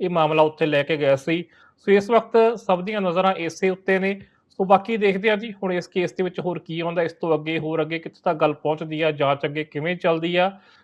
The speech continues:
ਪਰ ਪੁਲਿਸ ਦੇ ਹੱਥ ਇਹ ਵੱਡੀ ਸਫਲਤਾ ਲੱਗੀ ਆ, ਜਿਹਦੇ ਵਿੱਚ ਉਹਨਾਂ ਨੇ ਪਿਛਲੇ ਕੁਝ ਦਿਨਾਂ ਦੇ ਵਿੱਚ ਹੀ ਪੰਜ ਜਣਿਆਂ ਨੂੰ ਗ੍ਰਿਫਤਾਰ ਜਿਹੜਾ ਉਹ ਰੰਗੇ ਹੱਥ ਕੀਤਾ ਆ।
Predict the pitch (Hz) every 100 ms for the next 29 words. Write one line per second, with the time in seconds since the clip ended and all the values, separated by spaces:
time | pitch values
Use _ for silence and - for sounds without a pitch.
0 | _ 190 190 - 214 208 240 202 180 -
1 | 190 185 180 151 147 165 151 156 165 156
2 | 131 143 160 175 156 170 165 151 156 165
3 | 156 165 160 156 135 156 160 156 165 175
4 | 156 143 147 143 143 - - 139 - 165
5 | 190 175 156 147 151 147 139 - 127 127
6 | 143 143 139 151 156 170 180 127 156 170
7 | - _ _ - 180 170 117 -